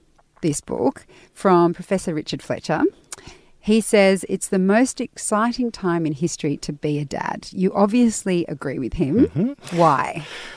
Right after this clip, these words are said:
Speaker 2: Um, w-, we think that's true because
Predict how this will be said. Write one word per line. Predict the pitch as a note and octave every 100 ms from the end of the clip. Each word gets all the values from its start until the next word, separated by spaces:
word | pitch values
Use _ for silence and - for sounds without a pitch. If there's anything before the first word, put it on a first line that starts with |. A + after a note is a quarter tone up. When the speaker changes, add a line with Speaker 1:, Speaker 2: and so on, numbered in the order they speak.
| - - -
Speaker 2:
Um, | D#3 C#3+ D3 D3 C#3+ C#3+
w-, | C#3 C3+
we | C3 A#2+ C#3
think | C#3+ - F#3 A3 -
that's | D#3 - -
true | - - A#2 G2
because | E2+ F2 G#2+ F#2 F2+